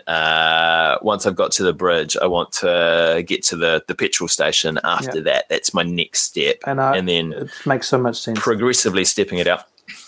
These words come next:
Speaker 1: Yeah. And
Speaker 2: Yeah.
Speaker 1: I mean, the, the physical, the physical training is, is, like, a great example, um, because it's, it's all progressive training, that you start where you are
Speaker 2: Mm.
Speaker 1: with things.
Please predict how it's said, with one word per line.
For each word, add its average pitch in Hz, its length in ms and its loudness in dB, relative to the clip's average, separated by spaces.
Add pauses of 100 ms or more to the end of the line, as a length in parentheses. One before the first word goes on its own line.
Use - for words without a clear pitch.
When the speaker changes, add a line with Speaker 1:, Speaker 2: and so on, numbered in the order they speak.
Speaker 1:
Yeah. 87 240 2 (180)
And 131 100 -2
Speaker 2:
Yeah. 139 80 4
Speaker 1:
I - 20 2
mean, 151 160 2
the, 104 300 0
the 120 100 2
physical, 156 720 0 (720)
the 117 120 0
physical 131 420 2
training 104 320 4
is, 78 320 0
is, 95 260 -2
like, 98 220 0
a 107 80 -4
great 110 260 2
example, 82 580 0 (600)
um, 82 460 2 (100)
because 113 340 0
it's, - 400 0
it's - 160 0
all 139 200 2
progressive 92 760 0
training, 90 520 0 (120)
that - 140 0
you 101 100 -2
start 104 640 2
where 90 200 2
you 78 240 0
are 143 280 0 (180)
Speaker 2:
Mm. 113 240 -12
Speaker 1:
with 90 200 2
things. - 560 0